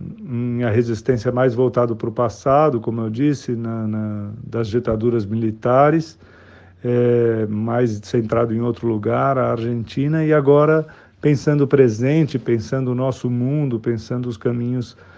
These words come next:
atuais que isso tem tomado. Ambas formam, óbvio, nesse díptico tem a ideia do ocupar e resistir, que me parece a palavra de ordem fundamental do nosso tempo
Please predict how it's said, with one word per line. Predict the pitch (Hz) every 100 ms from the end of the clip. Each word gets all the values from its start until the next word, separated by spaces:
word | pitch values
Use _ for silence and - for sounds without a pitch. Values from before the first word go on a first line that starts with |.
| - - -
atuais | 123 123 135 127 117 110
que | -
isso | 113 -
tem | - 110
tomado. | 117 113 110 104 101 - - - - - _ _ -
Ambas | 147 165 185 175
formam, | 151 143 147 165 147 123 117 117
óbvio, | - 127 135 127 135
nesse | 127 127 131
díptico | 113 135 143 - 160
tem | 151 165 160
a |
ideia | 147 143 147
do | 147
ocupar | 143 151 147 139
e |
resistir, | 131 139 160 151 - 147 143 120
que | 123
me | 113
parece | 120 117 127
a |
palavra | 131 127 127 127 127
de | 123
ordem | 123 127 131
fundamental | - 135 131 135 135 - 135 147
do | 123
nosso | 120 113 131
tempo | - 123 139 139 156